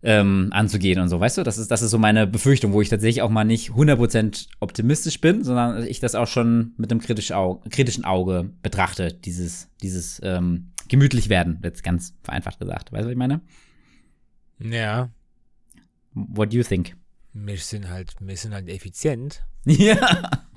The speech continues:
Speaker 2: Also wenn wir
Speaker 1: Schön wär's,
Speaker 2: mit
Speaker 1: wenn's nur das
Speaker 2: relativ
Speaker 1: ist.
Speaker 2: wenig Arbeit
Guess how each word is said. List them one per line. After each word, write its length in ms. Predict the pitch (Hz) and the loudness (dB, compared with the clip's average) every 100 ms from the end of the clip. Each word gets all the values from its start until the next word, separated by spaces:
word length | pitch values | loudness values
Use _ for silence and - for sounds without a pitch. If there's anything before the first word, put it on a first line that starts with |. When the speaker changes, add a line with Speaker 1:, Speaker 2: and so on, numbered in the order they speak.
| - - - - - _ - - - - - - _ - | -20 -12 -10 -10 -12 _ -6 -6 -6 -20 -20 -20 _ -4
Speaker 2:
Also 240 | 127 123 | -2 2
wenn 200 | 135 160 | 2 4
wir 340 | 160 151 143 143 | 6 6 6 2
Speaker 1:
Schön 160 | 123 | -2
wär's, 220 | 127 113 - | -2 -2 -6
Speaker 2:
mit 60 | _ _ _ | _ _ _
Speaker 1:
wenn's 180 | 101 101 | -6 -4
nur 80 | 107 | -2
das 60 | 131 | 2
Speaker 2:
relativ 520 | 156 190 - 190 170 | 4 2 2 -2 0
Speaker 1:
ist. 60 | 131 | 2
Speaker 2:
wenig 380 | 156 180 - | 2 2 -2
Arbeit 640 | 117 139 196 233 240 - | 0 2 2 0 -2 -8